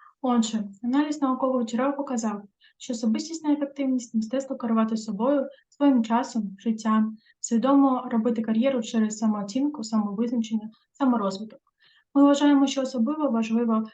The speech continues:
працювати над усуненням пронепахів учнів випускних класів, яким потрібно складати іспити. Дійсно, підготовка до них займає багато часу, та щоб його вкоротити і зробити підготовку якісною,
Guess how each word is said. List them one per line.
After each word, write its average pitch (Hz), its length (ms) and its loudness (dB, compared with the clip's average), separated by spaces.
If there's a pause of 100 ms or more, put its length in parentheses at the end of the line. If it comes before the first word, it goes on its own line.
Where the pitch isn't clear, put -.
(200)
працювати 240 580 0
над 220 140 6
усуненням 233 420 2
пронепахів 240 600 2
учнів 240 280 0
випускних 233 400 -2
класів, 226 380 -2 (360)
яким 226 240 2
потрібно 285 560 2 (300)
складати 220 520 -2
іспити. 220 480 -4 (720)
Дійсно, 254 480 4
підготовка 294 440 0
до 262 120 6
них 320 200 2
займає 269 460 2
багато 277 360 -2
часу, 214 580 -8
та 240 120 -4
щоб 262 220 -4
його 254 140 -4
вкоротити 277 580 -8
і 220 140 -8
зробити 247 400 -6
підготовку 240 460 -6
якісною, 226 560 -6